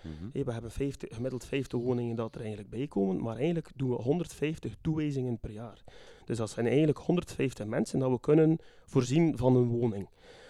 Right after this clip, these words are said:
Speaker 2: Ehm, dat verschilt in de nieuwe woningen in beheer. Waarom? Er zijn ook, eh, allee, mensen verhuizen ook, hè. Er
Speaker 1: Mhm.
Speaker 2: zijn mutaties, dat wil zeggen dat mensen verhuizen van de ene woning naar de andere.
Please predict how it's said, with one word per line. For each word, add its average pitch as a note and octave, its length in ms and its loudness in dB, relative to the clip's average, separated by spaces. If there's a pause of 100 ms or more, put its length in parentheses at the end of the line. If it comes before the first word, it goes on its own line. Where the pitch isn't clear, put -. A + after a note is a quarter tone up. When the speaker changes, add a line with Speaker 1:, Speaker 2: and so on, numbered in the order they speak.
(160)
Speaker 2:
Ehm, A2+ 540 2
dat A#2 140 0
verschilt C#3+ 420 0
in B2 120 4
de A2+ 80 4
nieuwe B2 460 0
woningen E3+ 360 4
in E3 100 4
beheer. D3 280 2
Waarom? C3 420 2
Er A#2+ 100 -6
zijn A2+ 220 0
ook, - 260 -2
eh, G#2+ 80 -10 (640)
allee, A2+ 200 -10
mensen A2+ 460 -4
verhuizen A#2 500 -2
ook, D#3 200 0
hè. C3+ 160 -2
Er A#2 160 -4
Speaker 1:
Mhm. G#2+ 80 -2
Speaker 2:
zijn A2+ 260 -4
mutaties, C#3+ 640 -2
dat B2+ 160 -2
wil A#2+ 140 0
zeggen A#2 220 -4
dat A#2 80 -6
mensen A#2 360 -8 (200)
verhuizen B2+ 520 2
van B2 120 2
de - 80 -2
ene B2 180 0
woning A#2 320 -2
naar A2 160 -4
de - 60 -10
andere. D3+ 400 -4